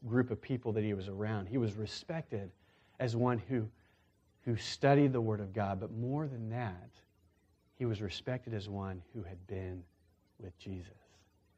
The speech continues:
And he was walking in a freedom, he was walking in a joy, he was walking in a peace that he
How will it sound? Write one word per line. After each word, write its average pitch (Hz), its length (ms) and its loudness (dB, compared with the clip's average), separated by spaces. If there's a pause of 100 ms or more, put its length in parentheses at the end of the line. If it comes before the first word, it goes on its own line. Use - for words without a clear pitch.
(640)
And 87 80 -10
he 113 100 0
was 104 180 2
walking 107 460 -2
in 95 80 -4
a 92 80 -10 (140)
freedom, 104 480 2 (480)
he 123 80 0
was 113 160 4
walking 120 360 4
in 98 100 -2
a 92 40 -2
joy, 127 380 4
he 110 100 -2
was 101 160 -2
walking 104 360 -2
in 92 100 -4
a 90 60 -10
peace - 640 -8 (480)
that 104 100 -2
he 107 340 0